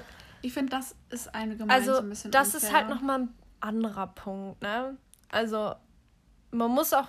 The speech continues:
Speaker 2: gucken, so, also, wenn man jetzt zum Beispiel sagt, so, ja, man muss sich ja auch wohlfühlen in seinem Körper.
Speaker 1: Mhm.
Speaker 2: So, klar, es ist auch so, man denkt halt auch viel darüber nach, so, was andere von einem denken, aber man muss sich
Speaker 1: Mhm.
Speaker 2: halt einfach wohlfühlen. Und,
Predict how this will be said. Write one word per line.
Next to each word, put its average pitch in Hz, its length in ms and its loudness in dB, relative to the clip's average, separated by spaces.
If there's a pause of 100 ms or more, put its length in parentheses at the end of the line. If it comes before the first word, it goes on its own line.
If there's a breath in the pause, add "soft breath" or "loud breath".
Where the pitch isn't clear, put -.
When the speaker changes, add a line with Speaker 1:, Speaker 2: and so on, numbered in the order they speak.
(140)
Speaker 2:
gucken, 240 280 -6
so, 226 320 -2 (840 soft breath)
also, 220 280 -6
wenn 233 140 -2
man 233 160 0
jetzt 226 240 -4
zum 226 140 -6
Beispiel 226 360 -6
sagt, 220 380 -6
so, 208 140 -10
ja, 202 440 -6 (840 loud breath)
man 233 160 0
muss 302 160 0
sich 262 160 -6
ja 247 80 4
auch 226 160 -2
wohlfühlen 226 520 -2
in 185 120 -8
seinem 185 200 -10
Körper. - 540 -14 (180)
Speaker 1:
Mhm. 220 460 -6 (100)
Speaker 2:
So, 233 360 -8
klar, 247 300 0
es 247 120 -6
ist - 220 -16 (100)
auch 214 460 -6
so, 214 180 -10
man 214 160 -6
denkt 226 240 -8
halt 220 140 -10
auch 208 80 -14
viel 226 180 -10
darüber 214 260 -8
nach, 208 220 -6
so, 202 160 -14
was 196 180 -14
andere 254 280 -4
von 277 180 -8
einem 262 160 -4
denken, 262 200 -6
aber 220 160 -4
man 220 140 -4
muss 233 140 -2
sich 226 140 -4
Speaker 1:
Mhm. 226 60 -4
Speaker 2:
halt 240 120 -4
einfach 220 300 -8
wohlfühlen. 202 840 -8 (600 loud breath)
Und, 226 560 -4